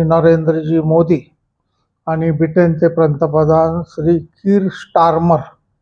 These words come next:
यांनी बऱ्याच दिवसापासून लांबलेला द्विपक्षीय करार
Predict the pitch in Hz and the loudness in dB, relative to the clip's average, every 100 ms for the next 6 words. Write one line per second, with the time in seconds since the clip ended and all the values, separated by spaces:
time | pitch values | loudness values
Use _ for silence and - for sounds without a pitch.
0 | _ _ _ _ _ _ - 185 196 208 | _ _ _ _ _ _ -2 0 2 2
1 | 220 220 185 - _ _ _ _ _ _ | 2 2 -2 -12 _ _ _ _ _ _
2 | 175 220 240 226 220 208 214 202 208 220 | -2 2 2 2 0 2 2 2 0 2
3 | 214 190 180 180 185 190 160 185 185 180 | 2 2 2 2 4 2 2 -2 -2 -4
4 | - 196 180 175 165 180 | -2 0 0 2 0 0